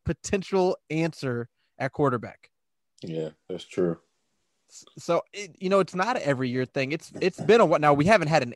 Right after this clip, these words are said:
Speaker 1: answer all, for these last, you know, ten years, but we've thought we might or had some sort of something. So, uh,
Speaker 2: You know, and, and that's, and that's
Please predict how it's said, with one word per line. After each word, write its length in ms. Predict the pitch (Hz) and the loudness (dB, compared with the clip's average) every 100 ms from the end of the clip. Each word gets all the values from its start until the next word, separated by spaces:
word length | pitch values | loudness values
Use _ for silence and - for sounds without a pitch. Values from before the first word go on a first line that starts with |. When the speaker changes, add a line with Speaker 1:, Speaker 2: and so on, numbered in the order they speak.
| - | -4
Speaker 1:
answer 420 | 160 226 - 127 | -2 -2 -2 0
all, 200 | 123 - _ | 0 -4 _
for 120 | 151 | -2
these 200 | 135 131 | 0 -2
last, 360 | 127 131 127 - | 0 -2 -2 -10
you 120 | - 139 | -8 -2
know, 120 | 127 | -2
ten 220 | - 156 | -2 -2
years, 360 | 139 135 139 - - - - | 2 2 2 -4 -18 -20 -2
but 160 | 131 151 | 4 4
we've 280 | 165 180 | 4 2
thought 500 | 147 - - 185 196 | -2 -4 4 6 6
we 140 | 147 147 | 2 -2
might 500 | 139 170 165 - - 214 _ _ _ _ _ _ | 4 4 4 -6 -20 -20 _ _ _ _ _ _
or 220 | - 135 131 | -4 -2 -2
had 420 | - 156 151 127 | -2 2 2 0
some 400 | - 175 170 143 | -6 -4 -4 -6
sort 240 | - 175 147 | -4 0 0
of 120 | 123 | -2
something. 420 | - - 123 123 - - - - _ _ _ _ | -4 -6 -6 -16 -18 -20 -20 -20 _ _ _ _
So, 300 | - 139 123 117 _ _ - - | -6 -4 -4 -6 _ _ -20 0
uh, 240 | 170 175 170 _ _ _ _ _ _ _ | 4 6 4 _ _ _ _ _ _ _
Speaker 2:
You 140 | - 117 | -4 0
know, 180 | 120 | 2
and, 120 | 117 117 | 2 0
and 220 | - 107 | -2 0
that's, 220 | 120 - | -2 -4
and 180 | - 95 | -6 -2
that's 420 | 107 107 - - | -2 -4 -10 -12